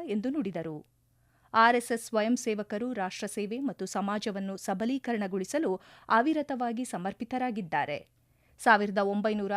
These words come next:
ಅರವತ್ಮೂರರಲ್ಲಿ ನಡೆದ ಗಣರಾಜ್ಯೋತ್ಸವದ ಮೆರವಣಿಗೆಯಲ್ಲಿ ಆರ್ ಎಸ್ ಎಸ್ ಸ್ವಯಂ ಸೇವಕರು ಸಹ ಭಾಗವಹಿಸಿ ಹೆಮ್ಮೆಯಿಂದ ಹೆಜ್ಜೆ ಹಾಕಿದ್ದರು ಎಂದು ಪ್ರಧಾನಿ ನೆನಪಿಸಿಕೊಂಡರು.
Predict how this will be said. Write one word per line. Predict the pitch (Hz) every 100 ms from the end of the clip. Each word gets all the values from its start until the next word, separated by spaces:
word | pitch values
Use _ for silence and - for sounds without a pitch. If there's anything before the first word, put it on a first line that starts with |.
| 202
ಅರವತ್ಮೂರರಲ್ಲಿ | 220 214 226 220 233 240 214 208 208
ನಡೆದ | 190 190 190
ಗಣರಾಜ್ಯೋತ್ಸವದ | 180 196 220 233 208 208 - 196 196
ಮೆರವಣಿಗೆಯಲ್ಲಿ | 190 190 202 208 190 180 254 370 403 - - -
ಆರ್ | 247 277
ಎಸ್ | 294 -
ಎಸ್ | 294
ಸ್ವಯಂ | - 214 226 254
ಸೇವಕರು | - 233 226 220 226
ಸಹ | - - 220
ಭಾಗವಹಿಸಿ | 190 - 220 240 196 240 - 202 196 - - -
ಹೆಮ್ಮೆಯಿಂದ | 277 294 311 277 247 247 208
ಹೆಜ್ಜೆ | 196 180 247
ಹಾಕಿದ್ದರು | 247 233 214 196 214 214
ಎಂದು | 190 202 208
ಪ್ರಧಾನಿ | - 180 175 202 220 247
ನೆನಪಿಸಿಕೊಂಡರು. | 247 247 233 - 202 160 135 123